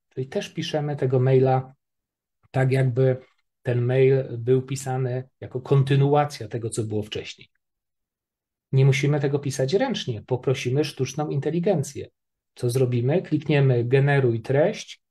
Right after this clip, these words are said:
wkleimy poprzedniego maila, treść poprzedniego maila i poprosimy sztuczną inteligencję, podamy takie polecenie: "Napisz drugiego maila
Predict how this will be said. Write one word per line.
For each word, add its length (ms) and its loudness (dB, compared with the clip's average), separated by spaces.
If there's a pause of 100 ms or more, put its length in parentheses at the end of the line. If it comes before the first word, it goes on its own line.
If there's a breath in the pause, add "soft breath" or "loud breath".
wkleimy 600 0
poprzedniego 720 -2
maila, 360 -4
treść 220 -4
poprzedniego 560 -4
maila 420 0 (320 loud breath)
i 300 -4 (200)
poprosimy 540 0
sztuczną 420 -2
inteligencję, 760 0
podamy 360 -2
takie 260 -6
polecenie: 720 -4 (540 loud breath)
"Napisz 840 0 (120)
drugiego 560 2
maila 680 0